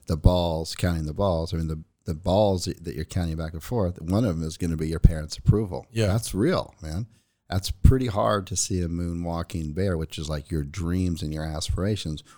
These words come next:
Speaker 1: when that's at the forefront. It's
Speaker 2: Mm.
Speaker 1: real, man. Seeing your mother cry, having your father hang up the phone. I mean, those things are real. So, um, you know, delaying gratification, you had that one down. I mean, you were,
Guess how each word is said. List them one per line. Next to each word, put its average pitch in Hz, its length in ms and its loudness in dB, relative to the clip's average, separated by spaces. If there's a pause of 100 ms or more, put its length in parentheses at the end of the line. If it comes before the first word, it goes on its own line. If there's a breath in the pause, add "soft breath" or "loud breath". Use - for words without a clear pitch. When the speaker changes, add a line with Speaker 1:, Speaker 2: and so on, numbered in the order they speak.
(100)
Speaker 1:
when 78 240 -4
that's 80 360 -4
at 76 100 -8
the 82 80 -8
forefront. 85 680 -6 (180)
It's 110 120 -2
Speaker 2:
Mm. 101 140 -2
Speaker 1:
real, 98 300 0
man. 73 300 -10 (400 soft breath)
Seeing 101 340 2
your 101 80 4
mother 104 320 4
cry, - 460 -6 (440 soft breath)
having 85 240 -4
your 85 200 -4
father 87 360 0
hang 76 180 -6
up 76 100 -12
the 78 100 -12
phone. 87 320 -2
I 78 40 -6
mean, 80 100 -4
those 113 160 4
things 131 240 0
are 87 80 0
real. 85 460 0
So, 80 460 -2 (400 soft breath)
um, 76 440 -4
you 101 80 -2
know, 80 180 -2 (200)
delaying 98 380 4
gratification, 107 1040 0 (300)
you 120 120 4
had 110 200 4
that 92 200 -2
one 76 160 -4
down. 78 480 -8 (320)
I 82 40 -12
mean, 78 140 -6
you 98 100 2
were, 80 120 -2